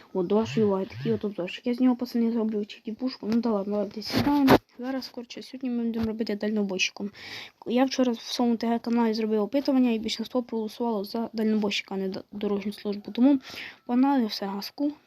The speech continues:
От такий от мерз в мене. Давайте від першого лиця ще. Оба.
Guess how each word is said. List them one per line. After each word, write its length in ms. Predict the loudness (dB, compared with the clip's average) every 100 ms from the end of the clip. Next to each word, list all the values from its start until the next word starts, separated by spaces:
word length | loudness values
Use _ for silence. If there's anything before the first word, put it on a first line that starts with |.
| _ _ _
От 180 | -10 -10
такий 260 | -12 -4 -4
от 120 | 2
мерз 260 | 4 4 0
в 40 |
мене. 200 | -4 -4 -8 -16 -10
Давайте 240 | -6 -6
від 80 | -6
першого 260 | -8 0
лиця 280 | 0 2 -4
ще. 180 | -4 -6 -14 _ -20 -20 -20 -20 -20 _ _ _
Оба. 340 | -2 2 2